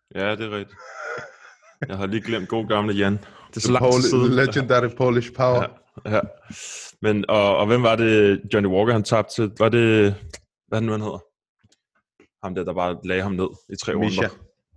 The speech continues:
Speaker 1: Nej.
Speaker 2: Nej, nej, det var ikke Misha, undskyld. Men fanden var det, han var mod? Ham, ham vandt han over, det er rigtigt.
Speaker 1: Ja.
Speaker 2: Jamen, fanden var det, han tabte til Johnny Walker?
Speaker 1: Det var ham der, som var sådan en, øh, lidt, øh,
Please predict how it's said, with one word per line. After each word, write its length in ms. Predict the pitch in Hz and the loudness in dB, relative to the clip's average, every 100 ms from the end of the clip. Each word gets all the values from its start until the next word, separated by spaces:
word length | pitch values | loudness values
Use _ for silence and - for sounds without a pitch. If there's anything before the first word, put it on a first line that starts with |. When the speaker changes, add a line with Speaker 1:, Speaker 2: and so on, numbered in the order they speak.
| _ _ _ _ _ _ _ _ _ _ _ _ _ _ _ _ 95 | _ _ _ _ _ _ _ _ _ _ _ _ _ _ _ _ -8
Speaker 1:
Nej. 100 | 90 | -4
Speaker 2:
Nej, 160 | 110 110 | -2 0
nej, 160 | 131 | 0
det 100 | 127 | 0
var 60 | 135 | -2
ikke 140 | 131 | -2
Misha, 260 | 131 120 123 | -6 -6 -8
undskyld. 260 | 107 120 | -8 -10
Men 140 | 104 101 | -10 -8
fanden 200 | 135 143 | -8 -6
var 80 | 127 | -6
det, 80 | 135 | -6
han 100 | 120 | -6
var 40 | |
mod? 260 | 113 127 120 - _ - | -6 -6 -8 -14 _ -8
Ham, 120 | 120 123 | -6 -4
ham 200 | 131 113 | -6 -4
vandt 180 | 120 120 | -4 -6
han 100 | 107 | -10
over, 240 | 90 85 | -12 -12
det 100 | 87 | -12
er 40 | 90 | -10
rigtigt. 200 | 90 - _ _ _ _ _ _ 123 _ 123 | -12 -16 _ _ _ _ _ _ -20 _ -6
Speaker 1:
Ja. 140 | 113 110 - - _ _ 107 | -6 -6 -12 -18 _ _ -8
Speaker 2:
Jamen, 220 | 110 104 | -8 -4
fanden 280 | 139 165 139 | -2 -2 -2
var 160 | 143 | -2
det, 80 | 156 | -2
han 140 | 127 | -6
tabte 400 | 95 131 139 - | -4 -6 -6 -8
til 80 | 135 | -8
Johnny 160 | 123 104 | -6 -4
Walker? 360 | 107 117 120 117 _ _ _ - - | -4 -4 -6 -12 _ _ _ -8 -2
Speaker 1:
Det 60 | |
var 40 | 127 | 0
ham 180 | 147 160 | 0 2
der, 160 | 160 | 2
som 180 | 135 143 | 2 0
var 100 | 135 | 0
sådan 280 | 147 156 147 | 0 -4 -4
en, 120 | 131 | 0
øh, 260 | 127 117 113 | 0 0 0
lidt, 280 | 123 131 131 | -4 -4 -2
øh, 380 | 123 104 98 | 0 2 0